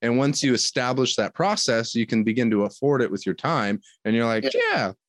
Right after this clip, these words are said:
Speaker 1: I can run from point A to point B." It's okay.
Speaker 2: Yeah, that's, it kind of, yeah, it kind of motivates me to, to train. Um, yeah, I think,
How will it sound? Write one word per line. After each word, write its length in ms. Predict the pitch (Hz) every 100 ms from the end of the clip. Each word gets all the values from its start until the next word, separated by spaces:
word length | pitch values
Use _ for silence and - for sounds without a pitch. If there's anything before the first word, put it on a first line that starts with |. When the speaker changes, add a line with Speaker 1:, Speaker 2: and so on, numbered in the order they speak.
| _ -
Speaker 1:
I 60 |
can 140 | 320 127
run 160 | 110
from 160 | 98 95
point 200 | 95 92
A 100 | 90
to 60 | 87
point 260 | 92 85
B." 180 | 113 160 -
It's 80 | -
okay. 100 | 196 -
Speaker 2:
Yeah, 120 | - - _ - _ -
that's, 580 | 135 269 - - - - _ _ _ _ -
it 180 | 151 - -
kind 200 | - 190 160
of, 100 | 139 - - - _ _
yeah, 220 | 165 151
it 80 | 120
kind 200 | 175 165
of 60 | 135
motivates 680 | 135 143 123 120 - -
me 280 | 123 113 113 -
to, 380 | 120 110 110 - _ _ _
to 80 | -
train. 640 | - 131 135 127 123 123 123 - _ _
Um, 500 | 120 110 110 110 117 - _ _ _ _ _ _ _
yeah, 160 | 127 113
I 60 | -
think, 380 | 147 139 -